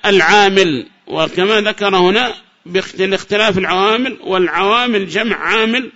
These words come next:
والعامل هو ما أوجب كون الكلمة على حالة مخصوصة، أي تكون على حالة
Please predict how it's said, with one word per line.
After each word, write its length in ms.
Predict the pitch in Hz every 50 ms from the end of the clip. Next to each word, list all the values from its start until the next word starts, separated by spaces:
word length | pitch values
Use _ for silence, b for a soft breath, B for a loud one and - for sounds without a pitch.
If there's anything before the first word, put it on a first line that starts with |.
| B B B B B
والعامل 680 | - 143 165 175 180 156 160 196 220 233 220 208 196 190
هو 220 | 190 190 190 180
ما 240 | 180 175 175 170 175
أوجب 460 | 208 214 208 196 170 190 185 170 165
كون 340 | 151 - - 196 202 196 185
الكلمة 640 | 175 165 151 - 190 196 202 196 190 190 190 208 240
على 380 | 226 - - 165 185 185 175 -
حالة 340 | - - 196 202 196 180
مخصوصة، 600 | 170 175 165 - - - 208 214 180 170 165 165
أي 180 | - 190 196 185
تكون 340 | 185 - 165 - 185 185 160
على 220 | 151 170 165 147
حالة 300 | - - 180 180 170 160